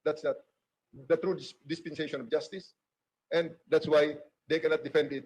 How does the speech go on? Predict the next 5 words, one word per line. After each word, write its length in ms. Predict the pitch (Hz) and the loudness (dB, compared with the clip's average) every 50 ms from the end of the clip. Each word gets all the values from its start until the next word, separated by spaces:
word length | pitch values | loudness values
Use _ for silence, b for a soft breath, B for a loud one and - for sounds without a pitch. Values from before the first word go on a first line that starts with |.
| - _ _ _ _ _ _ - | -12 _ _ _ _ _ _ -6
in 120 | 147 139 | -4 -4
an 120 | 127 - 139 | -2 2 2
open 400 | 151 151 147 135 131 131 127 - _ _ _ _ _ _ _ - | 2 4 2 2 0 -2 -6 -12 _ _ _ _ _ _ _ 2
public 320 | 143 123 120 131 139 - | 2 2 2 0 -6 -8
discourse. 400 | 117 113 - - - - - | -10 -12 -10 -10 -12 -12 -12